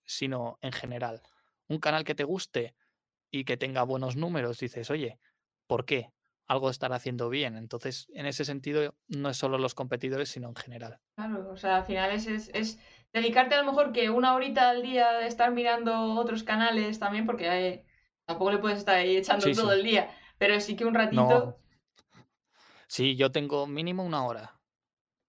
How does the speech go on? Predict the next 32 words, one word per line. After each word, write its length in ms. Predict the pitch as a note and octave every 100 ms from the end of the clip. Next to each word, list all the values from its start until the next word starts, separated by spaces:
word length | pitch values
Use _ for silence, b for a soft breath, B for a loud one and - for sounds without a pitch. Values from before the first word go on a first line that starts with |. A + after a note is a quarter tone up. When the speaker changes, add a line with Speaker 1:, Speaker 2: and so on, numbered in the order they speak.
| _ -
Speaker 1:
al 160 | A#2+
día 200 | A#2+ A#2
Speaker 2:
Joder. 200 | E3 E3+ _ _ _ _
Speaker 1:
de 100 | B2+
estar 260 | A#2+ C3 C3
investigando 580 | C3+ C3+ C#3+ C3+ C3+ C3
canales 640 | B2+ C3 D3 E3 E3+ -
y 300 | C#3+ B2+ B2
palabras 540 | B2 B2 B2 B2 A#2+ -
clave 580 | C#3+ C#3+ D3+ D#3+ D#3+
y 640 | C3+ A#2+ A#2 A#2 A2+ A#2 A2+
hashtags 600 | - C3+ - D#3+ E3 C#3+
y 100 | C3
etiquetas. 640 | B2 A#2+ B2+ B2+ A2+ - - _ _ _ _ _
Y 600 | C3+ C3+ B2+ B2 A#2+ C#3+ C#3+
revisando 480 | C3 B2+ C#3 D3
contenido 460 | D#3 D3+ D3+ D3+ C#3+
de 80 | C#3+
otros 380 | C#3+ C#3+ C#3+ C#3+
youtubers, 440 | C3+ D#3 F3+ E3+
como 440 | D3+ C#3 B2+ B2 D3
s-, 180 | - - -
también 240 | C#3 D3
consumo 380 | F3 E3 E3+ D#3+
mucho 280 | D#3 D3+ D3+
YouTube, 420 | C#3 C3+ G#3+ G#3+
Speaker 2:
Ujú. 140 | - B B -
Speaker 1:
inconscientemente 800 | E3 E3 D#3 F3+ F3 F3+ F3 F#3
cuando 280 | D#3 C#3 C3+
veo 160 | D#3
un 160 | D#3 D3
vídeo, 440 | D#3+ F3 F#3+ G3+